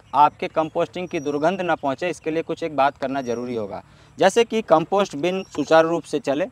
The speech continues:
इसके लिए ज़रूरी होगा कि जो भी कचरा हमने यहाँ जमा किया है, उसमें लगने वाला maggots कॉन्सेंट्रेट हो जाए उस जगह में, maggots को खाने के लिए स्टफ़ मिले और वो खाए और डिकम्पोज कर दे।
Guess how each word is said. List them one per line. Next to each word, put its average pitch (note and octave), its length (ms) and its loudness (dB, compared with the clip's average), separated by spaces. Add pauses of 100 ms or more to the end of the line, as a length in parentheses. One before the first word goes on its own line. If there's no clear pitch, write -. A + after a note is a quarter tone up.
(120)
इसके D3 220 -6
लिए D#3 100 2
ज़रूरी D#3+ 320 4
होगा E3 260 6
कि D#3+ 140 -4
जो C#3+ 280 2
भी G3 160 2
कचरा D#3+ 400 2
हमने D#3 300 2
यहाँ D3+ 180 2
जमा C3 280 0
किया D3+ 280 0
है, F#3 80 -2 (320)
उसमें D#3+ 280 0
लगने D#3 260 4
वाला E3 220 6
maggots D3 440 0 (680)
कॉन्सेंट्रेट G#3+ 640 4
हो C#3 100 4
जाए C3 160 2
उस F3 160 -2
जगह A2 280 -4
में, G2 160 -10 (420)
maggots C#3 360 2
को G3 100 0
खाने D#3+ 360 2
के E3+ 120 -4
लिए E3+ 280 -4
स्टफ़ - 360 -4
मिले E3 180 -6
और G#3 280 -6
वो C#3+ 100 -2
खाए D3+ 320 2
और F#3 100 -2
डिकम्पोज C3+ 500 -4
कर G#2+ 160 -6
दे। F#2 160 -12